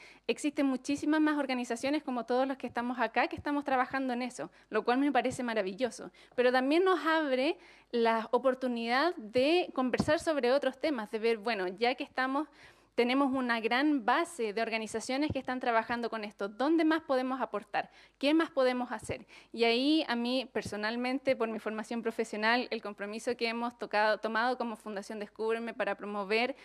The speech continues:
eh, la participación política, la participación cívica de las personas, ¿no? Garantizar que sus voces sean escuchadas en el ámbito público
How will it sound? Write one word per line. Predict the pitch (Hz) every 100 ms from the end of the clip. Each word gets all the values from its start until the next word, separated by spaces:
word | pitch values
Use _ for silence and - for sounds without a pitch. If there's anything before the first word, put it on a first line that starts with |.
| - - -
eh, | 226
la | 214
participación | 220 202 214 208 202 214
política, | 208 208 247 247 202
la | 196 190
participación | 196 196 202 196 - 196
cívica | 202 277 330 320 214
de | 196
las | 190
personas, | - 190 - 175 190
¿no? | 190
Garantizar | 202 214 214 214 196 240 240 285
que | 233
sus | 226 208
voces | 226 247
sean | 240 233 233
escuchadas | - 220 233 233 240
en | 220
el | 214
ámbito | 214 226 220
público | 214 214 240 277 240 226